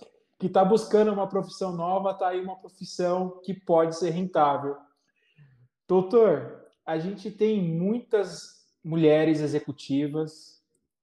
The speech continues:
que viajam muito de avião e pode estar grávidas, lógico.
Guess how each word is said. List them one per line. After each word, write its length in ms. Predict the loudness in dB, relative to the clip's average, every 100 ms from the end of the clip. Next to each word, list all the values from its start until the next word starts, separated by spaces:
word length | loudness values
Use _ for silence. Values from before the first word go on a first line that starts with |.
| _
que 140 | -2
viajam 440 | 4 6 6 4 0
muito 300 | -4 -4 -2
de 100 | -2
avião 520 | -2 -2 -2 -4 -8 -16 _ _ _ _ _ _ _ _ _ _ _ -10
e 460 | -4 -4 -4 -12 -20 _ 2
pode 240 | 4 4
estar 320 | -2 0 0
grávidas, 640 | 2 0 0 -4 -10 -14 -10
lógico. 420 | -6 -6 -6